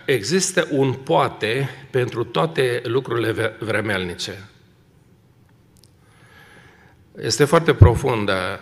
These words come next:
afirmația aceasta, pentru că vom învăța în această seară că, uh, cuvântul acesta ne poate conduce la o aventură extraordinară cu Dumnezeu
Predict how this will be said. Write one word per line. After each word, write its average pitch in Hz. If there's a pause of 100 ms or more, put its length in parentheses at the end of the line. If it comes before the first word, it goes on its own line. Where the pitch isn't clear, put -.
(160)
afirmația 101
aceasta, 90
pentru 123
că 123
vom 127
învăța 117
în 151
această 113
seară 95 (760)
că, 123 (720)
uh, 98 (840)
cuvântul 147
acesta 110 (220)
ne 120
poate 131
conduce 120
la 117
o 113
aventură 120
extraordinară 107
cu 101
Dumnezeu 95